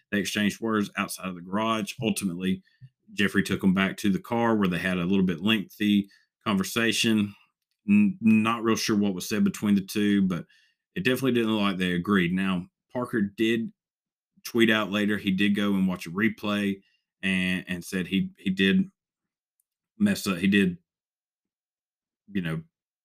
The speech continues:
he, he did make contact with Jeffrey, that this wreck was on him. It, it's the first race of the season. I know tempers were hot between these two, especially Jeffrey.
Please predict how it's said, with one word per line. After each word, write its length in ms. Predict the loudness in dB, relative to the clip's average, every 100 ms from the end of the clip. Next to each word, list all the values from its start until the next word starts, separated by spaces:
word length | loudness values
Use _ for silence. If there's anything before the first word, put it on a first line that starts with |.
| _ _ _
he, 220 | -4 -2
he 160 | 0 2
did 160 | 2
make 200 | 0 -2
contact 340 | -4 -4 -4 -8
with 100 | -4
Jeffrey, 320 | -2 -2 -4
that 160 | -4
this 220 | -6 -6 -4
wreck 200 | -4 -6 -16 _ _ -2
was 240 | -2 -2
on 240 | -4 -6
him. 500 | -4 0 2 2 -2 -10 _ _ _ _ _ _ -12
It, 160 | -8 -2
it's 160 | -4
the 80 | -2
first 280 | 0 0 2
race 180 | 0 0
of 60 |
the 80 | -4
season. 640 | -2 2 2 2 -2 -4 -4
I 100 | -4
know 480 | -2 -2 -4 -4 -6 _ _ _ _
tempers 340 | -8 -6 -6 -6
were 120 | -10
hot 420 | -4 -2 -2 -6
between 360 | -12 -6 -2 0
these 180 | -2 0
two, 200 | 0 0
especially 440 | 0 -4 -4 -6
Jeffrey. 560 | -2 -2 -2 -6 -6